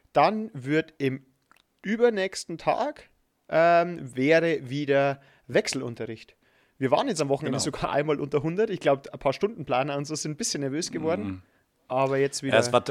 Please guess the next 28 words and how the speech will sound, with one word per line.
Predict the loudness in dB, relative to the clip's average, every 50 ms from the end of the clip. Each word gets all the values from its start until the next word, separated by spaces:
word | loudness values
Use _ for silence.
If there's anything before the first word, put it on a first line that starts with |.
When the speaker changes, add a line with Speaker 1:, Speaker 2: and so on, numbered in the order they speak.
| 0 2
Speaker 2:
wär-, | 2 2 2 2 0 -2
es | -2 -2 2 4
wäre | 6 6 6 6 6
Tag | 6 6 6 6 6
eins, | 6 4 4 4 2 0
Sonntag | -2 0 0 0 -2 -2
wäre | 0 0 0 0 2
Tag | 0 0 0 0
eins | 0 0 0 0 -2 -4
oder | -2 0 0 4 4
war | 4 4 4 4
Tag | 2 0 0 0 -2
eins | -2 -2 -2 -2 -4
von | -6 -8 -10
fünf | -6 -6 -6 -6 -6 -8
unter | -10 -6 -4 -4 -2
hundert. | -2 -4 -4 -6 -8 -14 _ _ _ _ _ _ _ _ _ _ _ _ _ _ _ _ _ _ -10 -2
Allerdings | 0 0 2 2 0 -2 0 0
lag | 0 0 0
das | -2 -4 -4 -2 0
leider | 0 0 0 0 -2
mal | -2 -4 -4
wieder | -4 -4 -4
daran, | -4 -2 -2 -2 -2 -4
dass | -4 -6 -8
das | -10 -12 -12
Gesundheitsamt, | -12 -10 -8 -8 -6 -4 -6 -6 -4 -6 -6 -8 -8
äh, | -6 -4 -2 0 0 0 -2